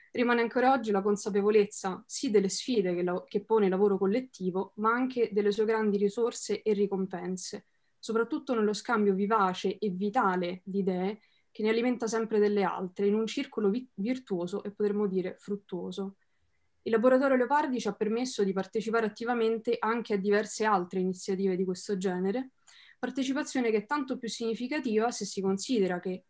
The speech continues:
nel mio caso, si è svolta durante il quinquennio universitario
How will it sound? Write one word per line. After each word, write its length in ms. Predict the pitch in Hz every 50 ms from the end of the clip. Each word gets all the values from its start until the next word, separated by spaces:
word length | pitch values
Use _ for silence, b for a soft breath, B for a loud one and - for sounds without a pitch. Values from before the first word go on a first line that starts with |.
| _
nel 200 | - - 202 196
mio 140 | 190 190 190
caso, 480 | 196 269 247 196 185 180 175 180 - -
si 180 | - - - 247
è 20 | 233
svolta 460 | 233 208 202 180 180 185 185 - 233
durante 360 | 214 233 226 233 240 - -
il 80 | 196 196
quinquennio 480 | - 208 196 196 - 226 214 208 202
universitario 800 | 196 190 185 196 - - - 277 220 214 208 208 208 185 185